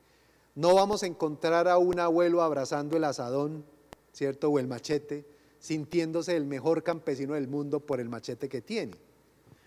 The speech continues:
Pero hoy sí vamos a tener profesionales que se sienten los mejores profesionales del mundo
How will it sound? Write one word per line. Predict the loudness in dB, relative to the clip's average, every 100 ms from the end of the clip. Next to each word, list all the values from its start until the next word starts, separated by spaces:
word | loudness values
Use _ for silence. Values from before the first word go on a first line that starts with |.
| -20 -2
Pero | 2 4 6
hoy | 4
sí | 2 0
vamos | 0 0
a | -2
tener | -4 -4 -2 -2 -4 -6
profesionales | 0 2 2 2 0 0 0 0 -4
que | -8
se | -6 -4
sienten | -4 -4 -2 0
los | 0
mejores | -2 -2 -2 -2
profesionales | -4 -4 -4 -4 -2
del | -2 -2
mundo | -4 -4